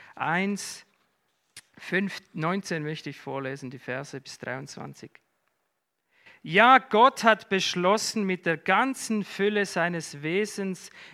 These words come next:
in Jesus Christus zu wohnen und durch ihn das ganze Universum mit sich zu versöhnen. Dadurch, dass Christus am Kreuz sein Blut vergoss, hat Gott Frieden geschaffen.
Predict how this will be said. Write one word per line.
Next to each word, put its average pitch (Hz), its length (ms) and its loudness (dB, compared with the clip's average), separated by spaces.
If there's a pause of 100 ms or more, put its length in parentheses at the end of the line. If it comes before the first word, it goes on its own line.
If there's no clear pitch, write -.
in 170 220 -2
Jesus 165 560 -2
Christus 160 840 -4
zu 139 320 -6
wohnen 147 600 -2 (1600)
und 190 240 -2
durch 202 180 2
ihn 240 320 0
das 185 280 -2
ganze 214 500 0
Universum 185 720 0
mit 165 120 -6
sich - 320 -8
zu 175 140 -8
versöhnen. 147 680 -8 (300)
Dadurch, 180 640 0 (360)
dass 165 280 -6
Christus 196 580 -4
am 160 160 -4
Kreuz 185 440 -4
sein 156 180 -2
Blut 170 300 -6
vergoss, 151 640 -8 (380)
hat 180 280 0
Gott 180 220 -4
Frieden 165 520 -6
geschaffen. 131 680 -10